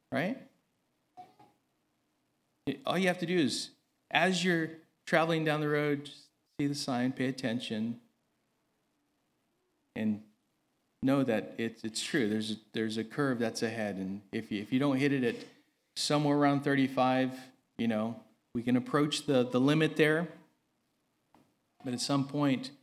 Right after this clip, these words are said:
we'll realize that the sign was true. Well, even more so.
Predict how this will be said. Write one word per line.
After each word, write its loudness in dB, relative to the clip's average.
we'll 4
realize 4
that -4
the -2
sign 2
was -2
true. -6
Well, -2
even 2
more 6
so. -4